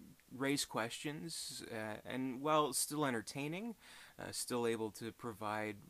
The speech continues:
what you'd like to see in a, a Johnny Depp movie, a Johnny Depp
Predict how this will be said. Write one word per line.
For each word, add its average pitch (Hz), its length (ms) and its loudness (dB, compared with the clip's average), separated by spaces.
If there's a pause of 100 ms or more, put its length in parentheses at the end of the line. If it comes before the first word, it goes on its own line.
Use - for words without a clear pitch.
(140)
what 113 380 0
you'd 113 320 -4 (420)
like 110 320 0 (100)
to 107 120 -6
see 113 560 -4 (340)
in 117 640 0
a, 110 140 0 (280)
a 113 80 -6
Johnny 113 440 -6
Depp 107 220 -4 (180)
movie, 104 500 -6
a 107 60 -4
Johnny 104 320 -8
Depp 107 180 -6